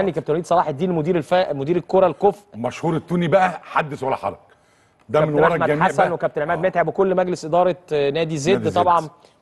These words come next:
Speaker 2: كلهم نجوم كبار، بهنيهم على الصعود إلى، آه، دوري الممتاز.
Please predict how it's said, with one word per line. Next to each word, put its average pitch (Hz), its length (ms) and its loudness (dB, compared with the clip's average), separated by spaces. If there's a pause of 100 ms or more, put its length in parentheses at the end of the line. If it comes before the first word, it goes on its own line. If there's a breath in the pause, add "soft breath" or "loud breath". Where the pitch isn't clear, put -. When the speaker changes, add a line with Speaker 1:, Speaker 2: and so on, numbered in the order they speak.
Speaker 2:
كلهم 156 360 -2
نجوم 165 180 -2
كبار، 180 360 2
بهنيهم 160 600 -2 (500 soft breath)
على 156 380 0
الصعود 135 840 -2
إلى، 151 580 0
آه، 127 160 -4
دوري 147 520 -2
الممتاز. 123 1000 -2